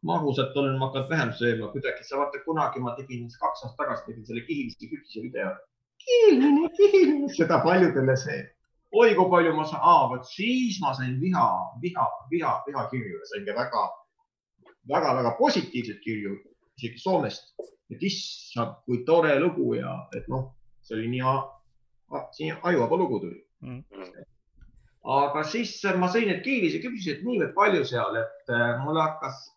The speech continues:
Speaker 1: nendest natukene halb.
Speaker 2: <laughs>
Speaker 1: Nendest, äh, ne-, noh, et, äh, lihtsalt, et, äh, ja no siiamaani ma söön magusat nagu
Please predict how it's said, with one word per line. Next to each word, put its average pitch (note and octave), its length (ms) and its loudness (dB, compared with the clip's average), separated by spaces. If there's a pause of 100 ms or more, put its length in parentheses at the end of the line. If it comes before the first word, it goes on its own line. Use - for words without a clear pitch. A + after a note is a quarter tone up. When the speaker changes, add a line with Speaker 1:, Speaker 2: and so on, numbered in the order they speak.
Speaker 1:
nendest C#3 360 -6
natukene D3 420 -4
halb. - 380 -2 (680)
Speaker 2:
<laughs> C3 160 2 (520)
Speaker 1:
Nendest, A#2 420 -6
äh, A2 400 -2
ne-, C3+ 300 2 (200)
noh, B2 240 -2
et, B2 220 -2
äh, A#2 300 0
lihtsalt, A#2+ 380 -8
et, - 260 -8
äh, A#2+ 320 0
ja B2+ 240 0
no C3+ 160 -4
siiamaani D3+ 600 2
ma A2+ 160 -8
söön C3 300 -4 (340)
magusat C#3 440 -6
nagu C3+ 240 -12